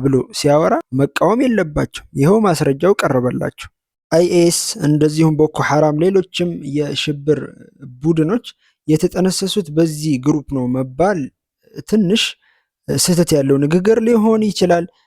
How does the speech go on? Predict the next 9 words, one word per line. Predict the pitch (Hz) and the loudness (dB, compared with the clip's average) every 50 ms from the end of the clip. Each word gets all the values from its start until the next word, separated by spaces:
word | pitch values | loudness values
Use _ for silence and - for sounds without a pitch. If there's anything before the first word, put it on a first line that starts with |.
| _ _ - | _ _ -6
እንደ | 135 139 139 160 | -2 0 0 0
ሙስሊም | 165 170 160 - 175 175 165 156 - | 0 0 -2 -4 -2 -2 -2 -2 -2
ኡማ | 143 147 147 143 | -2 -2 0 0
የሚያሰድበን | 143 147 147 147 143 - - 143 139 135 139 139 135 135 | 0 2 2 0 0 0 -2 -2 0 0 2 2 2 2
ነገር | 131 131 127 127 123 120 | 0 0 0 -2 -2 -4
ስለሆነ | - - 127 123 117 123 - 233 | -4 -6 -6 -4 -4 -4 -4 -4
ማለት | 220 139 131 - - - | -6 -6 -8 -10 -12 -14
ነው | _ _ _ _ _ _ _ _ _ _ - | _ _ _ _ _ _ _ _ _ _ -6
እንጂ | 147 151 156 | -4 -2 -2